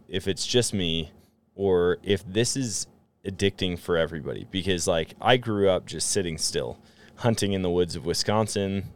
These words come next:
like, not really getting on my feet, hiking around. I mean, when I got bored, I would do that, and it would <laughs> typically annoy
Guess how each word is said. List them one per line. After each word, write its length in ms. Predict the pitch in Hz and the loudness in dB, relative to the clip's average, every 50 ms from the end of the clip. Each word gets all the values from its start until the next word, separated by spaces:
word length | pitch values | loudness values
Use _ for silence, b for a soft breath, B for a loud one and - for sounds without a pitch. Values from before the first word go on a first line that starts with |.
| - | -8
like, 280 | - - 85 82 - - | -2 0 0 0 0 -2
not 340 | 85 92 92 92 92 - - | -2 0 0 0 0 -2 -2
really 520 | 85 92 92 90 90 90 87 85 82 - b b b b b b _ | -2 -2 0 0 0 0 0 -2 -2 -4 b b b b b b _
getting 220 | - 107 110 107 101 | -2 2 2 4 4
on 100 | 95 92 | 2 2
my 140 | 87 85 | 0 -2
feet, 260 | 80 - - 98 92 - | -2 -2 -2 -2 -2 0
hiking 300 | 92 92 90 95 90 87 | 0 0 0 0 -2 -2
around. 320 | 85 85 87 87 92 92 | -2 0 0 0 0 0
I 60 | 92 | 0
mean, 200 | 92 92 90 90 | 0 0 -2 -2
when 120 | 87 92 98 | -2 0 0
I 100 | 107 117 | 2 2
got 200 | 120 92 76 - | 2 2 2 0
bored, 280 | - 90 107 120 139 | 0 0 2 2 2
I 80 | 113 87 | 2 2
would 180 | 78 73 73 | 0 -2 -4
do 200 | - - 78 73 | -4 -6 -4 -2
that, 280 | 76 82 87 90 98 - - _ | 0 2 4 4 2 0 -2 _
and 460 | - 92 90 90 87 85 85 85 85 | -4 -2 0 0 0 0 0 -2 -4
it 160 | - - 85 | -4 -2 -2
would 140 | 95 90 - | -2 -2 -2
<laughs> 0 | |
typically 560 | - - - 113 - - 107 - - 95 90 | -2 -2 -2 -2 -2 -2 -4 -2 -2 -2 0
annoy 460 | 87 85 87 87 90 90 87 85 80 | 0 0 -2 -2 0 0 0 0 -2